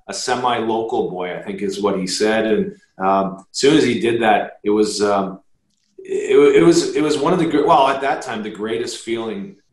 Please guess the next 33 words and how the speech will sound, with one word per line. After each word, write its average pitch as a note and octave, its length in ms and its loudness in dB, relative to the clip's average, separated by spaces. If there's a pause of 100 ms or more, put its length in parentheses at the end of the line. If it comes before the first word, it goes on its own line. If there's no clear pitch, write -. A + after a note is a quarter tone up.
(140)
um, F#3+ 380 -6 (260)
I - 140 -2
ever - 240 -6
had G#2+ 260 -2
playing F#2+ 280 -10
hockey. G#2+ 460 -4
I G2 40 -2
mean, G2 320 -8
that G#2+ 240 -10 (100)
somebody A2+ 320 -2
recognized G#2 640 -2
you G#2+ 200 2
and - 180 -4 (840)
in D3+ 180 2
the C3+ 100 4
trade, C#3 500 4
and A#2 260 -4 (140)
I D3 140 0
didn't D3+ 200 2
know A#2+ 140 -4
who A#2+ 140 0
the, A#2 200 -4
who A#2+ 140 -4
the G#2+ 80 0
Winnipeg A2 400 -6
Jets G#2+ 240 -6
were - 60 -6
gonna A2 160 -4
pick G#2+ 240 -2
at F2+ 120 -2
nineteen, A2 540 -2
but - 200 -4 (500)
after D#3+ 720 2